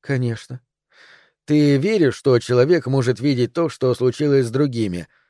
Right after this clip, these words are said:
в то время, когда его там не было?» Она нахмурилась при этом вопросе. «Что я не понимаю?» Гарсия закончил мыть последнюю тарелку,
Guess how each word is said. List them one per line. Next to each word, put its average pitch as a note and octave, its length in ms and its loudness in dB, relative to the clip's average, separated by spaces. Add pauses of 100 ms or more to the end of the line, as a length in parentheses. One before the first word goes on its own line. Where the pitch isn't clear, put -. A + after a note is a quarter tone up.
(120)
в - 120 -20
то F3 120 0
время, C#3+ 340 2
когда B2+ 300 -2
его C#3 280 2
там C3+ 240 2
не A#2+ 160 -4
было?» D#2+ 260 -10 (640)
Она C#3 340 0
нахмурилась C#3+ 680 -2
при B2 160 -2
этом A2+ 240 -2
вопросе. A2 540 -4 (340)
«Что - 460 -10
я C#3+ 260 -4
не D3+ 160 -6
понимаю?» C#3 460 -8 (680)
Гарсия B2 500 2
закончил B2+ 560 0
мыть C3+ 180 -4
последнюю A#2 560 0
тарелку, D#3+ 460 -2